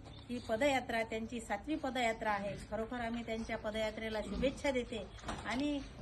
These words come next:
या महाराष्ट्रामध्ये जे कोणी, कोणी समाजाचे लोक राहत असतील, ते आज लहुजी शक्ती सेनेच्या माध्यमातून ते या आरक्षणासाठी एवढे झगडत आहे.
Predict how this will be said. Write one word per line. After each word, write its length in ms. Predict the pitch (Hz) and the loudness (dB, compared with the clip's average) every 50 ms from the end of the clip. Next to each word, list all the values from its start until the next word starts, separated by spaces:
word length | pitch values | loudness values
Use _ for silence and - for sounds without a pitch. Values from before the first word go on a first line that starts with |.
| - | -2
या 380 | 233 247 269 285 294 302 311 - - - - - - - - - - - - - - - - 196 | 2 4 6 8 8 6 4 4 0 -4 -10 -12 -12 -12 -12 -12 -12 -12 -12 -12 -12 -8 -6 -2
महाराष्ट्रामध्ये 760 | 202 233 294 311 320 311 - - 349 339 320 285 233 196 170 165 - - - - - - - - - - 208 190 | 6 10 10 10 10 10 4 6 6 6 6 6 4 2 -2 -4 -4 -6 -6 -6 -6 -10 -12 -12 -12 -8 0 4
जे 180 | 247 285 320 | 6 6 6
कोणी, 300 | 330 320 349 349 349 339 | 4 2 0 0 0 0
कोणी 340 | 330 - 311 302 311 330 330 | 0 0 2 2 4 2 2
समाजाचे 540 | 320 285 269 277 294 285 294 294 294 311 285 | 2 2 2 4 4 4 2 2 2 2 4
लोक 180 | 277 277 269 269 | 4 4 4 2
राहत 260 | 247 226 240 254 - | 2 2 2 0 0
असतील, 400 | 254 - - - 269 254 240 233 | -2 -4 -2 -4 -2 -2 -2 -2
ते 60 | 240 | 0
आज 260 | 226 233 247 233 202 - - - - - - - - - - - - - - | 2 4 6 4 4 2 -4 -12 -14 -14 -16 -14 -14 -14 -16 -16 -16 -12 -4
लहुजी 460 | 220 208 214 220 262 285 254 311 311 285 - | 2 4 4 4 4 4 4 2 2 2 2
शक्ती 280 | 269 254 - - 277 | 0 0 0 -2 -2
सेनेच्या 440 | 262 - 254 247 247 247 240 262 240 | 0 0 0 0 0 0 0 0 0
माध्यमातून 640 | 226 214 208 202 220 285 294 294 277 - 233 202 165 - - - - - - - - | 0 0 0 2 2 2 2 2 2 0 -2 -4 -6 -6 -10 -12 -12 -14 -10 -4 0
ते 220 | 254 254 269 269 269 | 4 4 6 6 6
या 300 | 277 277 277 285 302 294 - - 214 | 6 6 6 6 4 2 0 0 2
आरक्षणासाठी 960 | 226 233 269 285 277 - 320 311 320 320 - - 269 247 247 262 254 226 - - - - - - 247 | 4 6 6 4 4 4 2 4 4 4 4 4 2 2 2 0 -2 -2 -4 -8 -12 -14 -10 -6 0
एवढे 240 | 240 247 262 269 | 2 4 4 4
झगडत 420 | 254 220 233 214 220 294 320 311 311 | 4 2 2 4 6 6 6 8 6
आहे. 160 | 262 220 185 | 6 4 2